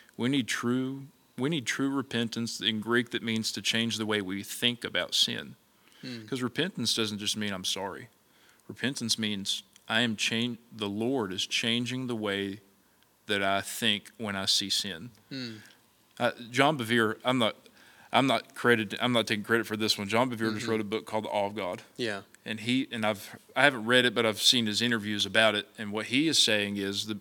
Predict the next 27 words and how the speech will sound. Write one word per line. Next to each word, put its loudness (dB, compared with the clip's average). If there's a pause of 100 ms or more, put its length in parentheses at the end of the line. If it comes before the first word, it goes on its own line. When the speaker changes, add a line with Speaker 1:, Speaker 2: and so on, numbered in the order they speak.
(140)
Speaker 1:
probably 2
the 0
biggest 2
thing 2
for -4
the -4
church -2
right 2
now 0 (540)
is 0
that 0 (600)
pe-, 0
people -2
do 4
love 2
Jesus, 2
but -4
they 2
don't 0
Speaker 2:
Mm-hmm. -6
Speaker 1:
hate 0
sin. 0 (240)
Speaker 2:
Wow. -4 (280)
Speaker 1:
And 0
it's -2
possible 2
to 2